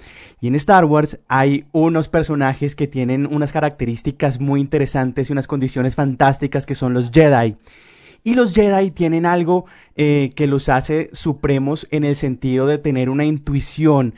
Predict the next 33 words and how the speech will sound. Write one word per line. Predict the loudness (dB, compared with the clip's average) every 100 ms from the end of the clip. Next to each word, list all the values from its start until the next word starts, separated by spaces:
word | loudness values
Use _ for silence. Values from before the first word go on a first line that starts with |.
| -12 -14 -4
una | -2 -2
capacidad | -2 0 -2 0 -2 -2
de | -4
anticiparse, | -4 -6 -4 -6 2 4 4 0 -6 -12 -14 _ -8
un | -6
sentido | -4 -4 -2 0 2
de | 2
la | 0
vista, | 0 0 0 -2 -4
de | -2
la | -4
visión, | -6 -2 0 0 -4 -14 -10
que | -2 0
hace | 0 -2 -6
que | -4
sean, | -2 -2 0 0 -2 -4 -6
pues, | -4 -2
superlativos, | -4 -4 -6 -6 -4 0 2 0 0
¿no? | 0 0 0
En | -2
sus | -4 -4
batallas | -4 0 2 2 -2
y |
demás. | -2 0 0 0 -6 _ _ _ _ _ _ _ -2
Esas | -2 0
características | -2 -2 -2 -2 -2 -2 -4 0 0
yo | 0
también | -2 -2 -2
las | -2 0
veo | 0
en | 0
Nico | 0 0 0
Viconis, | 0 2 2 0 -6